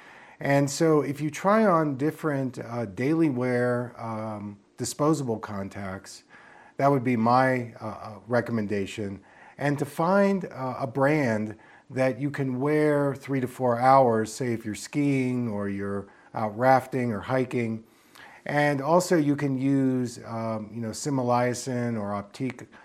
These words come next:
homeopathic eye drops if they start getting dry. But probably you're never gonna be able to wear full-time contacts, um, because of the imbalance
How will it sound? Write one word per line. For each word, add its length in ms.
homeopathic 720
eye 160
drops 380
if 120
they 120
start 360
getting 280
dry. 400
But 380
probably 680
you're 140
never 380
gonna 200
be 180
able 160
to 80
wear 440
full-time 680
contacts, 960
um, 600
because 680
of 300
the 140
imbalance 680